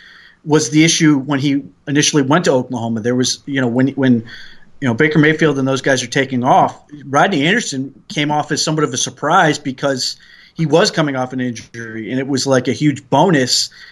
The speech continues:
that all these things came together, and that offense obviously went to the national title game.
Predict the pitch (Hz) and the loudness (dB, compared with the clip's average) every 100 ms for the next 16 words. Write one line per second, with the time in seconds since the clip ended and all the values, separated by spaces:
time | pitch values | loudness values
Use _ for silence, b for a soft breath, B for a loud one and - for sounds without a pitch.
0 | B - 139 151 147 139 156 135 - 143 | B 0 4 4 2 0 -4 -4 -4 -4
1 | 123 131 170 151 127 123 131 131 131 131 | -2 0 2 2 0 -4 -6 -2 0 -2
2 | 131 135 - 120 135 139 - 127 127 127 | -2 -6 -4 -6 -4 -4 -2 -2 -4 -4
3 | 123 127 123 - 113 143 180 123 113 107 | -2 0 -2 -4 -2 0 2 0 -2 -4